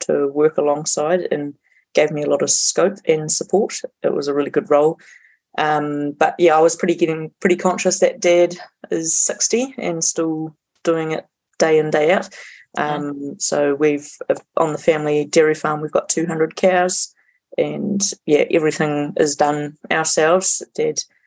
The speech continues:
Speaker 1: is very reluctant to get in. He just doesn't get in labour, um, or any staff, and yeah, does it three sixty-five days a year, which is pretty incredible. Um, Mum helps with calf rearing and is, yeah, a really good support network for them. But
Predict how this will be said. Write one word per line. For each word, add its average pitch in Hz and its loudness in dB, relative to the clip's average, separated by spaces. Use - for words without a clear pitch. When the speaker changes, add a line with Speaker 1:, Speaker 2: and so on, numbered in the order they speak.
Speaker 1:
is 160 -6
very 160 4
reluctant 160 0
to 165 -4
get 165 2
in. 160 0
He 170 -2
just - 0
doesn't 170 0
get 175 2
in 170 -2
labour, 175 2
um, 165 -2
or 160 -2
any 165 0
staff, 165 -2
and 156 -8
yeah, 165 6
does 160 4
it - 2
three - -2
sixty-five 165 0
days 160 2
a 151 -8
year, 170 2
which - -2
is 160 -2
pretty 180 2
incredible. 170 0
Um, 147 -8
Mum 160 0
helps 175 -4
with - -14
calf 170 -2
rearing 156 4
and 156 -4
is, 151 0
yeah, 156 0
a 156 0
really 143 -4
good - -4
support - -2
network 160 2
for - 0
them. 156 4
But 156 0